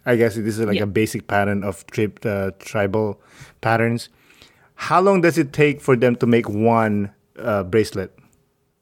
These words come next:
Speaker 2: So I'm wearing a skinny one that would take about three hours to make. That probably has about four hundred beads.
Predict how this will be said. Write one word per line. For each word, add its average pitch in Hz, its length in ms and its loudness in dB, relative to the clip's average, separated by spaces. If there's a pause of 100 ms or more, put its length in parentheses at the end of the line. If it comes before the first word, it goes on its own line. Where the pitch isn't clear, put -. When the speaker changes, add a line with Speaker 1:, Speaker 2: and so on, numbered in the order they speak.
(440)
Speaker 2:
So 220 120 -4
I'm 226 120 2
wearing 285 340 2
a 311 60 2
skinny 262 540 0
one 226 540 2
that 208 260 0
would 208 180 0
take 208 420 0
about 190 560 0 (220)
three 220 300 2
hours 208 480 0
to 208 100 -2
make. 233 380 2
That 214 180 2
probably 220 260 0
has 214 260 0
about 202 480 0
four - 600 -4
hundred 220 280 2
beads. 247 480 0